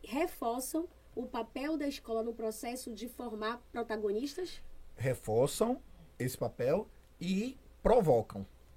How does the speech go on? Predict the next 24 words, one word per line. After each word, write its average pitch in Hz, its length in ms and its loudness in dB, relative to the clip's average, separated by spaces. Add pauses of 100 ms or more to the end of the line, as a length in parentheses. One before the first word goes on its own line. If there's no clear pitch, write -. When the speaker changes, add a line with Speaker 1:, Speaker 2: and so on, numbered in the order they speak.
Speaker 1:
Perfeito. - 640 -8
Speaker 2:
Porque 160 380 2 (360)
muitas 185 580 2
escolas, 151 760 0 (800)
e, 190 180 -2
e 185 40 8
eu 208 120 12
entendo 214 360 2
perfeitamente 165 680 2
isso, 147 80 -6
porque - 140 -4
não 180 180 2
é 208 60 2
uma 233 100 2
mudança 139 400 0
fácil, 123 420 -6 (360)
muitas 196 280 0
escolas 190 640 -2 (680)
funcionam 262 680 2
da 254 100 4
forma 220 340 2
como 233 180 -2
sempre 226 240 -4
funcionaram. 190 520 -2